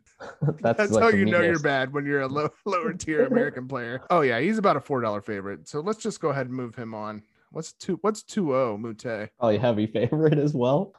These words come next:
Speaker 2: Uh, yeah. So no, him winning two oh is only minus one forty. So if you're looking for a play on that match,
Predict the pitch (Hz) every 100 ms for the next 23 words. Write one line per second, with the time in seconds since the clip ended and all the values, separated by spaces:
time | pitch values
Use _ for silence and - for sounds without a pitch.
0 | - 254 294 285 233 226 147 160 170 175
1 | 185 247 254 220 208 196 226 185 180 156
2 | 135 156 151 139 123 123 - 120 117 139
3 | 120 110 - 117 117 120 131 131 139 139
4 | 127 120 120 117 135 127 120 117 107 101
5 | 107 - - -